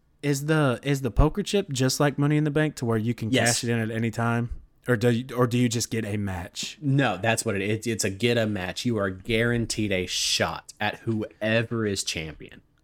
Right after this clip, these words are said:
Speaker 1: Okay, so, but, like, if someone runs down from the ring with the poker chip, do they just get to do it at any time? Or is it just, like, they have to
Speaker 2: I
Speaker 1: come out and say, "I want a match with you at this day"?
Speaker 2: I don't think it's the, I don't think it's, like, a Money in the Bank thing. I think
Speaker 1: Okay,
Speaker 2: that's what
Speaker 1: so
Speaker 2: separates it. 'Cause I feel like if they had tried to do that, W W E probably would have been a bit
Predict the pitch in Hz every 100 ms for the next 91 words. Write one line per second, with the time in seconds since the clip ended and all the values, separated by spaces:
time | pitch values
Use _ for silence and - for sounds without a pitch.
0 | _ 139 135 120 101 123 117 127 131 123
1 | 123 107 - 120 - 143 143 123 117 117
2 | 104 117 110 107 101 123 110 104 101 110
3 | 104 104 - 98 113 101 98 - 104 87
4 | 104 107 107 98 113 110 95 113 110 110
5 | 110 104 107 104 120 127 104 107 110 107
6 | 104 110 101 104 127 131 143 151 147 117
7 | 104 113 107 110 104 127 135 139 117 113
8 | 117 117 - 104 117 113 104 139 - -
9 | 90 - _ _ _ _ _ _ - 131
10 | 131 120 135 147 - 139 127 123 107 -
11 | 117 104 - 113 123 120 127 117 - 104
12 | 101 95 87 85 80 78 69 - 67 -
13 | 90 127 101 98 90 92 117 104 98 87
14 | 76 85 78 - 113 101 - 127 123 110
15 | - 104 104 90 101 101 104 113 107 98
16 | 98 90 85 85 80 76 76 76 71 71
17 | 139 139 135 127